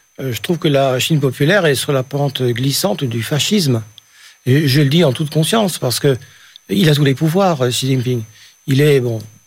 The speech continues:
bien, bien sûr président de la République, il est aussi secrétaire général du Parti communiste chinois,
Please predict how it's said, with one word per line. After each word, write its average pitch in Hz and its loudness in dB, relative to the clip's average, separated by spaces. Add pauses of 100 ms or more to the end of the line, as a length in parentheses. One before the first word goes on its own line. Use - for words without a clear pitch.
(160)
bien, 135 0 (120)
bien 147 0
sûr 147 0
président 127 0
de 117 2
la 117 0
République, 160 0 (420)
il 143 0
est 143 4
aussi 143 0
secrétaire 156 0
général 135 2
du 127 -2
Parti 123 -4
communiste 120 0
chinois, 151 0